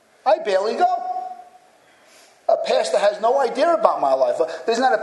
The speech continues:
pastor in the world that knows about my struggles. There's not a pastor in the world that knows about the big decisions me and my wife make. Understand, if you're a Christian, the church is the foundation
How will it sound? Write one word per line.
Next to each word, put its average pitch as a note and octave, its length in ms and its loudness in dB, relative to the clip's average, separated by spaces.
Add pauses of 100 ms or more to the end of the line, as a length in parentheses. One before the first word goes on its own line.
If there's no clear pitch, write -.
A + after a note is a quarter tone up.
pastor C4 320 0
in C4 80 -2
the A#3 60 0
world A#3 260 2
that A3 100 -2
knows G#3+ 220 0
about F#3+ 200 0
my D#3 120 2
struggles. D3+ 720 -2 (240)
There's G3+ 100 -4
not G#3+ 140 2
a G3 40 0
pastor A3+ 360 -2
in A#3+ 80 -2
the A3 40 2
world A3 140 2
that G#3 60 2
knows G3+ 120 0
about F#3 180 -2
the - 60 -10
big F#3+ 200 -6
decisions F3+ 520 -2
me F3+ 120 -2
and F3 80 0
my D#3 100 4
wife D#3 380 0
make. E3 180 0 (1120)
Understand, E4 500 0
if A#3 140 -2
you're C#4+ 140 2
a C4+ 80 -2
Christian, G#3 760 -2 (2250)
the C#4+ 120 -2
church D#4+ 580 0
is - 180 -4
the B3 60 0
foundation B3+ 1200 -2